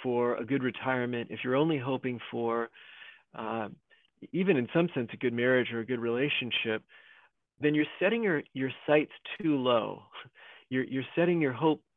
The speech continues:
too, you're making, you're letting your hope be too small. And that's part of what God does through this theological virtue of hope, is expanding our hope to be heaven, to be God, to be holiness,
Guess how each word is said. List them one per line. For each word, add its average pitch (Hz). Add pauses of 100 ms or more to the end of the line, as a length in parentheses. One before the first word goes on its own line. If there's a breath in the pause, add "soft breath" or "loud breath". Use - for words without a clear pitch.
too, 170
you're 143
making, 165
you're 143
letting 165
your 143
hope 160
be 135 (100)
too 165 (200)
small. 110 (640 loud breath)
And 147
that's 170
part 240
of 202
what 139
God 135
does 135
through 147
this 131 (180)
theological 147
virtue 143
of 101
hope, 107 (480 loud breath)
is 143
expanding 175
our 143
hope 147
to 143
be 156
heaven, 143
to 139
be 156
God, 143
to 147
be 165
holiness, 165